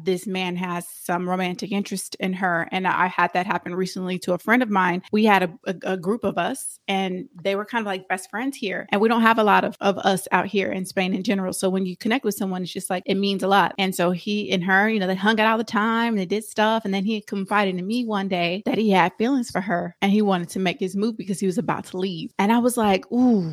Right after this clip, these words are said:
like, I know what, what she likes and what her type is, but I'm never gonna hold anybody back from expressing their feelings. So I'm always gonna, if you say you wanna do it, she's single as a Pringle, you single as a Pringle, that's your friend. I mean, I'm gonna put it out there like, "Hey, just know that this may not work out the way you want," but I always, I'm gonna always tell you, sh-,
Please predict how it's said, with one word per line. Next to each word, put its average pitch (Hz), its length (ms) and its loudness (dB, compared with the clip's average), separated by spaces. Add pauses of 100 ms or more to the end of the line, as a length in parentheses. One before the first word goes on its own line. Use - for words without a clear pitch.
(120)
like, 196 200 2
I 214 120 4
know 226 180 2
what, 262 300 2
what 202 240 0
she - 160 -4
likes 190 240 2
and 185 60 -4
what 185 80 0
her 165 60 -2
type 226 400 0
is, 175 280 -4
but 185 100 -2
I'm 226 140 4
never 208 160 0
gonna 175 160 -2
hold 190 240 0
anybody 180 320 -2
back 185 280 2
from 185 140 -8
expressing 175 380 -8
their 175 100 -6
feelings. 269 380 0
So 185 100 0
I'm 240 160 2
always 208 220 2
gonna, 202 140 -2
if 185 120 -4
you 233 140 -4
say 233 160 -4
you 240 120 -6
wanna 214 200 -6
do 269 200 -2
it, 277 200 -4
she's 214 240 -4
single 262 200 2
as 254 60 4
a 240 80 0
Pringle, 247 260 0
you 247 120 -4
single 254 240 0
as 233 80 -6
a 226 40 -8
Pringle, 240 440 -4
that's 240 180 2
your 208 100 -2
friend. 254 520 4 (180)
I 196 60 0
mean, 208 100 2
I'm 220 80 4
gonna 240 140 0
put 254 100 2
it 233 60 0
out 240 200 -2
there 226 120 -2
like, 214 180 -4
"Hey, 226 220 -2
just 202 220 -6
know 208 160 -2
that 185 120 -6
this 202 160 -2
may 202 160 0
not 196 400 2
work 214 180 4
out 196 140 2
the 220 60 -2
way 208 80 0
you 202 120 -6
want," 302 400 -2
but 208 160 0
I 202 200 2
always, 220 260 -2
I'm 220 140 -4
gonna 247 120 -4
always 220 240 -4
tell 285 200 -4
you, 214 180 -4
sh-, - 80 -14